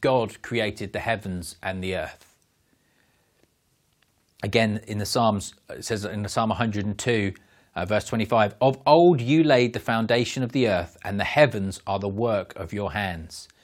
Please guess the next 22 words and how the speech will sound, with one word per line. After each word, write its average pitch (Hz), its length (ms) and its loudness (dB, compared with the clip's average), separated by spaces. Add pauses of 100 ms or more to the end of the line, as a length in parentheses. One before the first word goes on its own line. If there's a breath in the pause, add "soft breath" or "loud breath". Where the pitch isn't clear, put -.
(300 soft breath)
Nobody 139 640 6
and 110 240 -2
nothing 95 580 -6
made 104 520 -4
God." 78 380 -8 (1200)
Nothing 156 380 2
predates 156 760 2
him, 165 260 -2
nothing, 156 540 0 (240 loud breath)
uh, 113 200 2 (280)
he 123 140 0
has 139 180 6
no 160 220 6
source 156 640 0
or 127 240 0
origin. 156 600 4 (280 soft breath)
He 160 220 6
exists 147 600 2 (100)
independent 165 760 0
of 110 240 -6
any 139 240 0
cause. - 680 -4